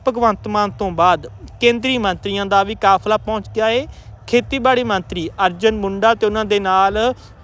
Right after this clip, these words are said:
ਪੀਯੂਸ਼ ਗੋਇਲ ਤੇ ਇੱਕ ਮੰਤਰੀ ਹੋਰ, ਇਹ ਤਿੰਨ ਮੰਤਰੀਆਂ ਦਾ ਕਾਫਲਾ ਵੀ ਇਸ ਸਮੇਂ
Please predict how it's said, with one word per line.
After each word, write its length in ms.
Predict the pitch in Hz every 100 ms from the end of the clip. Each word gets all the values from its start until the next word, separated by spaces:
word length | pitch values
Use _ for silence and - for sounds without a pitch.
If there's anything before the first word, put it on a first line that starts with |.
| -
ਪੀਯੂਸ਼ 260 | 233 220
ਗੋਇਲ 240 | 202 226 240
ਤੇ 160 | 233 254
ਇੱਕ 140 | 240
ਮੰਤਰੀ 380 | 226 208 - 208
ਹੋਰ, 280 | 214 175 - - -
ਇਹ 80 | 220
ਤਿੰਨ 260 | - 247
ਮੰਤਰੀਆਂ 440 | 254 220 - 202 214
ਦਾ 120 | 214
ਕਾਫਲਾ 460 | 202 180 170 202 202
ਵੀ 180 | 196 226 -
ਇਸ 200 | 214 202
ਸਮੇਂ 480 | 214 190 190 202